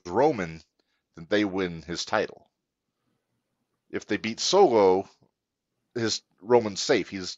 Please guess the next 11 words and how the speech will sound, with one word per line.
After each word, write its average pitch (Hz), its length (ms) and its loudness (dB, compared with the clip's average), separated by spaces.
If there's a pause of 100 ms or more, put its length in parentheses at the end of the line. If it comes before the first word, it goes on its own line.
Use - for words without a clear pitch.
he 113 120 -18
doesn't 90 240 -4
lose 85 160 -8
his 76 100 -16
belt, 110 360 2 (1000)
but 95 280 2
they 95 160 2
lose 85 240 -6
the 82 80 -10
match, 87 320 -4
and 78 240 -18